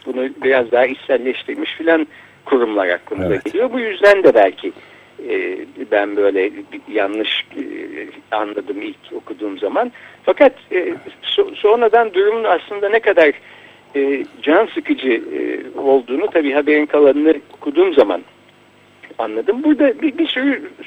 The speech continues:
Speaker 1: soru sorulabilir. Bir tanesi şu, e, bu açıklamayı yapan kim? E, haberde sanki bütün üniversite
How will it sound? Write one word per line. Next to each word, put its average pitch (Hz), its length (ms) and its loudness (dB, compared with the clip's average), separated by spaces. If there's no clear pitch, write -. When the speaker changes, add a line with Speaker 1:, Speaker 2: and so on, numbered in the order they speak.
Speaker 1:
soru 240 200 4
sorulabilir. 208 720 4
Bir 294 80 6
tanesi 208 440 2
şu, 233 200 0
e, 339 380 -4
bu - 80 4
açıklamayı 262 580 4
yapan 208 340 4
kim? 151 180 -6
E, 120 420 -6
haberde 220 680 6
sanki 226 580 0
bütün 277 280 0
üniversite 139 640 2